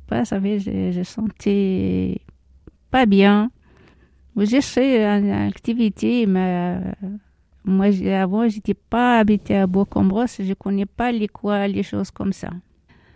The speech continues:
Donc, c'est, c'est ma fille qui l'a cherché.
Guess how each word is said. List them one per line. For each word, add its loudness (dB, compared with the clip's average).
Donc, -2
c'est, -2
c'est -4
ma 2
fille -2
qui -6
l'a 0
cherché. -4